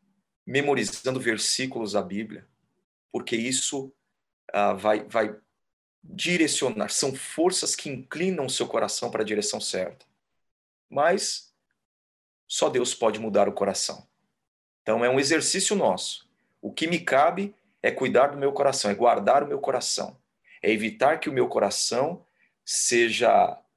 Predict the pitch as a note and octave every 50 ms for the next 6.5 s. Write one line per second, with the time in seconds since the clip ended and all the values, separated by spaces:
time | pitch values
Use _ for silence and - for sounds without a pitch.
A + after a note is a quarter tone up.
0 | _ _ _ _ - A2 G2+ B2 B2+ C3 - C3 A2 - - - D#3+ F3+ G3 F3
1 | C#3+ C3 B2 A#2 A2+ - A#2 G#2 G#2 - - - - B2 C#3 D#3+ D#3 A#2+ G2 -
2 | _ _ _ _ _ _ _ _ _ _ _ - - - - C3 C3 B2+ B2+ B2+
3 | A#2+ A2+ - - - C3 B2+ - - _ - C#3 D3 - - C#3+ - - - D3+
4 | C#3+ D#3 F#3+ G#3+ - - E3+ D3 B2+ C3+ D3 D#3 - - - C#3 C3 C#3+ D#3+ D3+
5 | C#3 C3 C3 - - A#2 A2+ A2 G#2+ G2 G#2 F#2+ - - - - - - - -
6 | - _ - - F#2 - G2 G2+ -